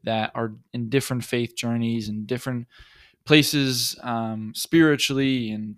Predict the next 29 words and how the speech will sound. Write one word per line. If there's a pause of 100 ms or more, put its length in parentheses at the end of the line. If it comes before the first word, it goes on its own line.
(100)
and, (260)
and (200)
soccer.
And (420)
I
think
that's
just
been
the
beauty (100)
of (160)
being
at
Liberty (180)
and
being
an
athlete
here.
You
think,
"Oh,
everyone
will
be
a
Christian,"
but